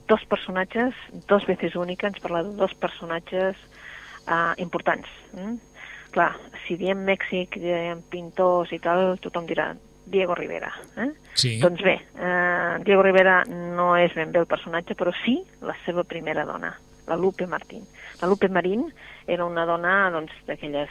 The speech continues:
Speaker 1: Doncs, sembla que el Diego Rivera no es devia casar amb ningú, no devia estar amb ningú que no tingués una personalitat molt forta, perquè ja que el tenia molt forta ell, doncs havia de ser també la persona que estigués al costat,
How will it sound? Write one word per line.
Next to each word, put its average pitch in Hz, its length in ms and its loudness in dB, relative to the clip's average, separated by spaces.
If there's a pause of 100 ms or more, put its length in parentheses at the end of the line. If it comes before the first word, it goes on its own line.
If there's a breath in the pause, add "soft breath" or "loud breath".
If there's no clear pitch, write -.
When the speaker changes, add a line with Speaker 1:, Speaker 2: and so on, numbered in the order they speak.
Speaker 1:
Doncs, 147 260 -12
sembla 170 220 -4
que 170 120 -6
el 156 220 -2
Diego 151 200 -4
Rivera 151 240 0
no 156 120 -4
es 151 80 -6
devia 147 220 -4
casar 151 220 -4
amb 147 80 -8
ningú, 143 500 -6
no 160 140 -2
devia 156 220 -2
estar 160 180 -4
amb 156 80 -10
ningú 151 220 -6
que 170 120 -8
no 143 160 -4
tingués 151 320 -10
una 151 140 -6
personalitat 151 640 -4
molt 156 240 -2
forta, 151 360 0
perquè - 280 -6
ja 165 100 -2
que - 100 -6
el 160 80 -6
tenia 156 420 -8
molt 170 220 -2
forta 160 300 -2
ell, 170 220 0 (320 loud breath)
doncs 156 160 -8
havia 156 240 0
de - 80 -10
ser 151 80 -6
també 147 280 -4
la 147 120 0
persona 151 320 -6
que - 100 -12
estigués 147 220 -4
al 147 100 -2
costat, - 380 -6